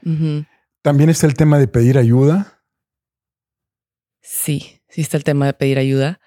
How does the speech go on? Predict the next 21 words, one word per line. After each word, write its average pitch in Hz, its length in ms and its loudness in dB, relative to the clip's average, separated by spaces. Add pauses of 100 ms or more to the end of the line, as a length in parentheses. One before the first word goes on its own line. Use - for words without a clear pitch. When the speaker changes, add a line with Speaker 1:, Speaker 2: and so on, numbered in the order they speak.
(520)
Speaker 1:
Em, 139 680 0 (760)
es - 100 -18
que 185 100 -8
te 185 80 0
diría 156 240 2
de 151 100 0
que 156 120 -4
pi-, - 460 0
<laughs> 170 220 -2
pídanla, 185 460 -2
pero 156 380 0
es - 160 -14
que - 80 -14
la 165 120 -6
ver-, 156 300 -8
vergüenza 151 420 -4
es 156 40 -2
muy 160 100 -4
fuerte. 165 420 -4 (120)
Entonces, 170 240 -4
simplemente 180 960 -2